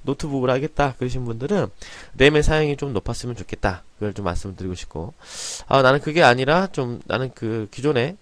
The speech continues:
이렇게 이제 에뮬레이터 가지고 하겠다, 그러신 분들은 좀 램의 사양을 좀 높여가지고 하셨으면 좋겠습니다. 자, <clears throat> 이렇게 해가지고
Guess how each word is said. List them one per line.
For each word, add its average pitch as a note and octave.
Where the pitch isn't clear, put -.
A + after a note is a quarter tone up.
이렇게 G#2+
이제 G2+
에뮬레이터 C3+
가지고 G#2
하겠다, A#2+
그러신 A#2
분들은 A#2+
좀 G2+
램의 G#2
사양을 G2
좀 E2
높여가지고 G2
하셨으면 G#2
좋겠습니다. -
자, E2+
<clears throat> -
이렇게 E3+
해가지고 F3+